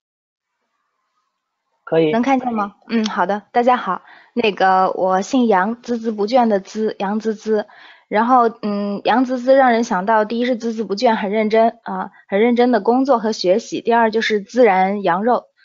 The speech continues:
Speaker 2: 所以对美食也是非常的爱好。嗯，简单的就给大家看一下我哈，然后后来的那些人就看不着了，我现在把摄像头关了啊，我们就正式开始讲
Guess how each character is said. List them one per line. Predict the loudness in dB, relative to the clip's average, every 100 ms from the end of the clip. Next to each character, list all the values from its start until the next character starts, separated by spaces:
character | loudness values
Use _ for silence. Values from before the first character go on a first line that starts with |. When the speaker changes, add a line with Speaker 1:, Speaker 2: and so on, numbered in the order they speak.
| _
Speaker 2:
所 | -2
以 | 0 2
对 | 0
美 | 0 -2
食 | -6 -4 -2
也 | -2
是 | -2 -6
非 | -8
常 | -8 -10 -8
的 | -4
爱 | -2 -2
好。 | -2 -8 -10 -20 -20 _ -4
嗯， | -2 -2 -4
简 | -2 0
单 | 2 2
的 | 2
就 | 0
给 | -2 0
大 | 2
家 | 0 -2
看 | 0 0 0
一 |
下 | 0 0
我 | 2
哈， | 0 0 0 -4 -14 -20 -6
然 | 0
后 | 2
后 | 2 2
来 | 2 2
的 | -2
那 | -4 -2
些 | -2
人 | 0
就 | -2
看 | -2 -4
不 |
着 | 0 2 4
了， | 2
我 | 0
现 | -2 0
在 | 2
把 | 2 0
摄 | 0 0
像 | 2 0
头 | 2 0
关 | 0 0 0
了 | -2
啊， | -8 -12 -20 -20 -4
我 | -4
们 | -2
就 | 0 2
正 | 2 0
式 | -2
开 | -4 -4
始 | -4
讲 | -6 -8